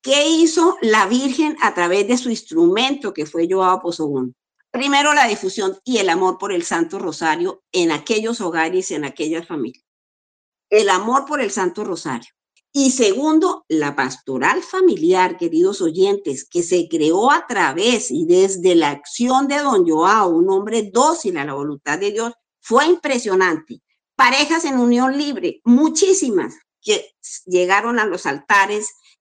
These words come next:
y bendijeron su unión. Hombres grandes que no habían hecho su primera comunión, allá les llegaba don Joao,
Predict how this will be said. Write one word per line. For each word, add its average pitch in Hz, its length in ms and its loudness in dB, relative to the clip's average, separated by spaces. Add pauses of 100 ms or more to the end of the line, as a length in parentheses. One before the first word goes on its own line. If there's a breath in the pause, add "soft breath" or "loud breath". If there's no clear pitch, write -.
y 254 100 4
bendijeron 202 720 2
su 160 200 -6
unión. 135 360 -6 (400 loud breath)
Hombres 311 540 2
grandes 320 480 0
que 294 100 -8
no 240 120 0
habían 247 260 0
hecho 285 220 -2
su - 160 -4
primera 233 360 0
comunión, 240 540 -4 (220)
allá 170 360 -4
les 202 140 -2
llegaba 180 380 0
don 196 240 2
Joao, 180 420 2